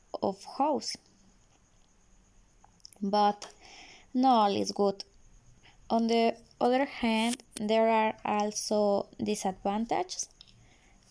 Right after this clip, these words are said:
For example, I can try the clothes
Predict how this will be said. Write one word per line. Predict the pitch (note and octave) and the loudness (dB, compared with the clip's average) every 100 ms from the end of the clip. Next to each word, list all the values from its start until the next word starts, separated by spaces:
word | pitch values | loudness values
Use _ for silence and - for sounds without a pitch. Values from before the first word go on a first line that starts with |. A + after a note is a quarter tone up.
| - | -14
For | - A3+ A3 | 0 2 2
example, | G#3+ - C4 A#3 G3 F#3+ - _ - _ _ _ _ _ _ - - - - - - - - - _ _ _ - | -2 -2 -2 0 -2 -4 -6 _ -20 _ _ _ _ _ _ -20 -20 -20 -20 -20 -20 -16 -14 -14 _ _ _ -6
I | C4 | -4
can | - F#4+ | -2 -4
try | - C#4+ B3 | -2 2 2
the | A#3+ G#3+ | 2 -4
clothes | - A3 G#3+ C4 D#4 | -2 0 0 0 -4